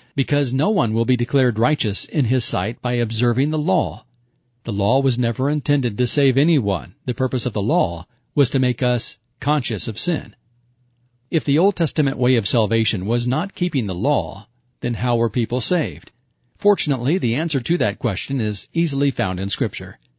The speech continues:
so there can be no doubt as to what was the Old Testament way of salvation. In Romans chapter four, the Apostle Paul makes it very clear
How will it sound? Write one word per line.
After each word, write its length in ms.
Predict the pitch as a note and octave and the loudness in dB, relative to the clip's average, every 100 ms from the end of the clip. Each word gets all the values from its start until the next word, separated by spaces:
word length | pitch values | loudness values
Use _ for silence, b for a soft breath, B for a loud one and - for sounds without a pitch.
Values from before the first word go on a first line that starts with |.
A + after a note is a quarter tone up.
| _ | _
so 140 | - | 0
there 140 | F#3 E3 | 0 2
can 140 | D3+ | 2
be 120 | C#3 | 2
no 180 | C3 C3 | 2 2
doubt 300 | B2 C#3 D#3 | 2 0 0
as 180 | A2 - | -2 -2
to 200 | C3 A#2+ | 0 2
what 240 | A2+ C#3+ | 2 0
was 420 | A#2+ C3 G#2 A2+ | 0 0 0 -2
the 180 | A2+ B2 | -2 -2
Old 300 | - B2 B2 | 0 -2 0
Testament 400 | A#2+ - C3 C3 | -4 -2 -2 -2
way 160 | F#2 F#2+ | -4 -6
of 120 | G2+ | -4
salvation. 640 | C#3 B2 D3 D#3 G2+ E2 b b b b b | -2 0 2 0 -2 -8 b b b b b
In 140 | C3 B2 | -2 0
Romans 320 | G3+ G3+ D3 | 2 0 0
chapter 440 | D#3+ D3+ - A#2+ | 0 0 0 -2
four, 420 | - C3 G2 D2+ | 0 0 0 -4
the 80 | F2+ | -8
Apostle 400 | A2+ C3 C3 F3 | -6 -4 -2 -2
Paul 280 | - G#2+ G2 | 0 0 0
makes 260 | A2+ A#2 A#2+ | -2 -4 -6
it 80 | |
very 280 | G#2+ A2+ D#3+ | -2 0 0
clear 400 | F#3 A#2 E2+ G2 | 0 -4 -4 -8